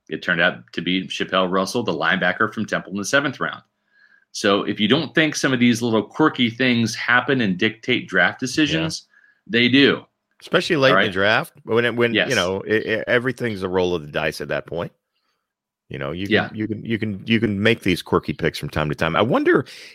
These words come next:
Speaker 2: if, um, if, if, you know, maybe, maybe the Buccaneers will feel sorry for Taylor Jenkins and draft somebody from U S F late. No?
Speaker 1: <laughs> They might.
Speaker 2: Probably not.
Speaker 1: Probably not.
Speaker 2: Scott, let me ask you this. Here's a,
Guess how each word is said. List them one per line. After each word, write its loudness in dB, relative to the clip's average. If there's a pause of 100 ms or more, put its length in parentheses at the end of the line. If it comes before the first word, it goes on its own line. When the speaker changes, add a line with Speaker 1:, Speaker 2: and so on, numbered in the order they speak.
(120)
Speaker 2:
if, 2
um, 4 (360)
if, 0
if, -2 (140)
you 2
know, 0
maybe, 0 (140)
maybe 0
the -2
Buccaneers 0
will -6
feel -4
sorry 2
for -8
Taylor -2
Jenkins -6
and -8
draft -2
somebody -6
from -10
U 0
S -6
F -4
late. -10 (340)
No? -6 (320)
Speaker 1:
<laughs> -12
They 2
might. -6
Speaker 2:
Probably -6
not. -10 (580)
Speaker 1:
Probably 0
not. -4
Speaker 2:
Scott, 0
let 6
me 6
ask 2
you 2
this. 0
Here's -2
a, -8